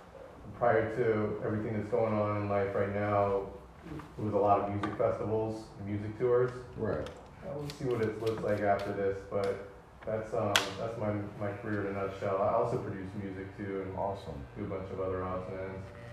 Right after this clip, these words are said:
Speaker 2: Awesome. Tell me how you, how you got into it. Were you, were you originally from L A or, um, and how did that, how did you get into, uh, the music and videos and things?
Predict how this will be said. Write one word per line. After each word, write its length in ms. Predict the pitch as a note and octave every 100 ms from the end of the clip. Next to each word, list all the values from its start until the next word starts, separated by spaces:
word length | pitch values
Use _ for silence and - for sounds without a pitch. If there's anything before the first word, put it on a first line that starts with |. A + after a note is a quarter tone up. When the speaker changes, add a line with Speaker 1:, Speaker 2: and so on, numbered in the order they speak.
| - - -
Speaker 2:
Awesome. 360 | F#2 F#2 - F2+
Tell 160 | C#3
me 100 | D#3+
how 100 | C#3+
you, 260 | D3 C#3+ A#2+
how 160 | G#2+
you 400 | B2+ B2+ B2 B2 G#2
got 200 | G2+ G#2
into 320 | B2 B2 A#2
it. 120 | G2
Were 100 | G2
you, 160 | G2+ E2+ F#2
were 60 |
you 80 | C3
originally 380 | A#2 A#2 A2 G#2+
from 320 | A2 A2 G#2+ F#2+
L 220 | F2 F#2+
A 220 | A#2+ C3+
or, 320 | F#2 D#2 C#2 A#1 -
um, 340 | E2 D#2 D2 C2+ B1+ - - - -
and 100 | D2+
how 200 | F2 F2+
did 100 | E2+
that, 260 | D#2+ D#2 - - - -
how 80 | E2+
did 100 | D#2+ D2+
you 60 | C#2+
get 100 | D#2
into, 260 | C#2+ C#2+ D2 C2 B1 A#1+
uh, 40 | A#1+ - -
the 200 | C2+ D2
music 280 | C#2+ C2+ C2+ A#1
and 100 | A#1 A#1 C2+
videos 320 | C2+ A#1+ A#1
and 160 | A#1+ -
things? 260 | - -